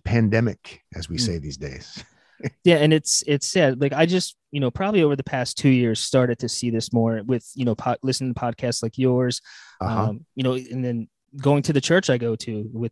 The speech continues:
Speaker 2: with my pastor, you know, explaining it, e-, going through the Westminster Standards, 'cause we see <laughs> it ex-,
Speaker 1: Yeah,
Speaker 2: it
Speaker 1: yeah.
Speaker 2: explained there. Uh, but w-, w-, you know, pastors that I used to listen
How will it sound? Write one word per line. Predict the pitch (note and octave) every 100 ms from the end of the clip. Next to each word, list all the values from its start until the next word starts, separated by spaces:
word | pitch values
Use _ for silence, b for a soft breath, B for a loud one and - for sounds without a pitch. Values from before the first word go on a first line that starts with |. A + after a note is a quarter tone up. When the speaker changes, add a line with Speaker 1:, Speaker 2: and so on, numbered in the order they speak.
| -
Speaker 2:
with | A#2 -
my | A#2+
pastor, | B2+ A2+ G#2+ - G2+ A2
you |
know, | G#2 G#2 G#2 _ -
explaining | - - B2 A#2 A2+
it, | G#2+ _
e-, | C3 B2 C3
going | C3
through | - C3+
the | C3 C3
Westminster | - C#3 - C3+
Standards, | - F#3 C#3 G2+ -
'cause | A2+
we | A2+
see | - B2 A#2
<laughs> | -
it | - - -
ex-, | - -
Speaker 1:
Yeah, | G#2 A#2+ C#3 C3+
Speaker 2:
it |
Speaker 1:
yeah. | C#3
Speaker 2:
explained | A2 B2 C#3 C3+ C3
there. | F3 C#3 B B B B -
Uh, | B2 A#2 A2+ b b b b _ _ _ _
but | C#3+ C#3+ C#3
w-, | C#3 B2+ -
w-, | B2 - _
you | D3 C#3
know, | C3+
pastors | A2+ F3+ E3 - D3
that | C#3+ C3
I |
used | C3 F#3 -
to |
listen | A2+ -